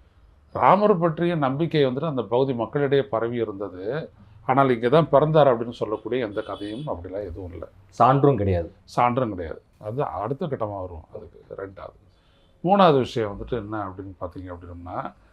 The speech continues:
Speaker 1: அந்த இடத்துல ராமருக்குன்னு ஒரு கோயில் இருந்ததா இவங்க சொல்றாங்களா அந்த இடத்துல அப்படின்னோம்னா, அதற்கான எந்த சான்றாவணங்களும் இல்லை. அங்கே ஸ்ரீராமர் பிறந்ததான ஒரு நம்பிக்கை இருந்ததாக, அப்புறம் பாத்தீங்க அப்படின்னோம்னா, அதை பற்றி எழுதின இப்போ ராம்சரித் மனாஸ் அப்படின்னு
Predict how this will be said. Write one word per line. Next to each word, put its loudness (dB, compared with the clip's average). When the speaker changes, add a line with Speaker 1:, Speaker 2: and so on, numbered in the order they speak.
Speaker 1:
அந்த 4
இடத்துல 2
ராமருக்குன்னு 0
ஒரு 2
கோயில் 4
இருந்ததா 0
இவங்க -4
சொல்றாங்களா 0
அந்த -6
இடத்துல -12
அப்படின்னோம்னா, -10
அதற்கான -2
எந்த -2
சான்றாவணங்களும் 0
இல்லை. -6
அங்கே -4
ஸ்ரீராமர் 0
பிறந்ததான 2
ஒரு 0
நம்பிக்கை -2
இருந்ததாக, -2
அப்புறம் 4
பாத்தீங்க 4
அப்படின்னோம்னா, 2
அதை 2
பற்றி 0
எழுதின 2
இப்போ -4
ராம்சரித் 0
மனாஸ் 0
அப்படின்னு -6